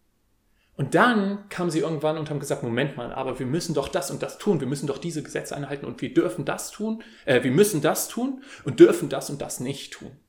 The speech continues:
Sie sind also von dieser Freiheit in die Gesetzlichkeit gekommen. Und deswegen schreibt Paulus ihnen einen Brief,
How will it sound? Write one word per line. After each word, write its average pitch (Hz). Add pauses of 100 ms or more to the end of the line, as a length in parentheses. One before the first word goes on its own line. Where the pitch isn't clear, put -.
(220)
Sie 123
sind 202
also 127
von 175
dieser 185
Freiheit 160 (400)
in 180
die 160
Gesetzlichkeit 139
gekommen. 143 (340)
Und 151
deswegen 196
schreibt -
Paulus 180
ihnen 196
einen 175
Brief, -